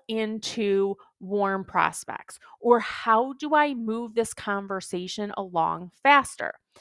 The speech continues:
And the key to doing that is by posting from her perspective. And you can go back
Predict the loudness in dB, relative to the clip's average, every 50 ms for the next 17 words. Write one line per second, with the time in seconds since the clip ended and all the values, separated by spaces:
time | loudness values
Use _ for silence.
0 | -20 -20 -20 -20 -20 _ _ 0 2 2 2 2 0 -4 -6 _ -10 -12 -8 -6
1 | -6 -6 -6 -6 -8 -8 -10 -6 -6 -4 -4 -2 -4 -4 -2 -2 -2 -2 -2 _
2 | -2 2 4 4 4 4 2 -2 -6 _ _ _ -2 0 0 0 -2 _ _ _
3 | -14 -10 -4 -2 -2 -2 -4 -8 -12 -12 -10 -10 -10 -8 -6 -6 -6 -6 -10 -4
4 | 2 4 4 4 4 2 0 -2 -6 -6 -6 -6 -4 -4 -4 -4 -4 -8 -12 -12
5 | -12 -12 _ -20 _ _ _ _ -20 -20 -20 -20 -20 -20 -16 -10 -8 -6 -6 -6
6 | -8 -6 -8 -10 -6 0 4 4 4 4 4 4 2 4 4 2 0 -2 -18 -20